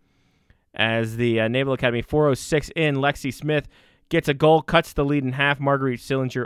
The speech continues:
on the assist. Then Tina Cornelio,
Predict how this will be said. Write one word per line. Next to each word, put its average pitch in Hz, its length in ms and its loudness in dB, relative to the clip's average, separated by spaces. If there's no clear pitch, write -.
on 127 220 -2
the 120 100 -4
assist. 143 540 -2
Then 131 160 -4
Tina 147 260 -2
Cornelio, 131 720 0